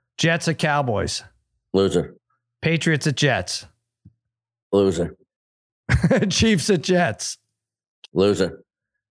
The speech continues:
Speaker 1: Jets at Broncos.
Speaker 2: I'll give him a win there.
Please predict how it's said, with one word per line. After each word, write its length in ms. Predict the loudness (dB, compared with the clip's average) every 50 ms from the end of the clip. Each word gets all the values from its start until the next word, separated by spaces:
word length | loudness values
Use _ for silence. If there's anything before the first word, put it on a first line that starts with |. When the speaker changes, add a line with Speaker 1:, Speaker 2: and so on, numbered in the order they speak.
| _ _ -4
Speaker 1:
Jets 380 | 0 2 2 2 2 0 0
at 120 | -2 -2 0
Broncos. 680 | 0 0 2 0 0 0 -2 -2 -2 -2 -4 -6 -8 -12 -18 _ _ _ _ _ _ _ _ _ _ _ _ _ _ _ _ _ _ _ _ _ _ _ _ _ -2
Speaker 2:
I'll 60 | 0
give 120 | 2 2 2
him 60 | 2
a 60 | 4
win 160 | 2 2 2
there. 260 | 2 0 0 -2 -4